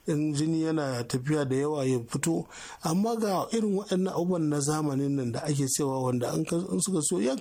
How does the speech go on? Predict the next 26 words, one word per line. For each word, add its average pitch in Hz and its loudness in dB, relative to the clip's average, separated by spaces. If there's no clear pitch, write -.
akwai 214 -4
ɗan 233 0
tsada, 135 -2
amma 165 0
kuma 180 0
shi 208 0
ne 180 2
mafi 143 0
yawa 135 0
za 127 -2
ga 120 -2
mata 135 0
matasa 131 0
suna 127 0
amfani 127 -2
da 120 0
shi. - -2
To, 190 -2
ka 220 -4
bata 247 0
kuɗin 180 -2
da 151 0
za 135 0
ta 135 -6
siyo 131 0
wannan. 104 -6